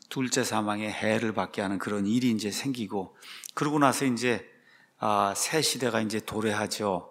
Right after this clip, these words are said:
새 하늘과 이제 새 땅이 이제 생깁니다. 여기 이십일 장 사 절 가서 보면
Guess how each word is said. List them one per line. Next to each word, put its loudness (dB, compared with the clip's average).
새 2
하늘과 6
이제 0
새 0
땅이 6
이제 0
생깁니다. 0
여기 0
이십일 2
장 4
사 0
절 0
가서 -4
보면 -2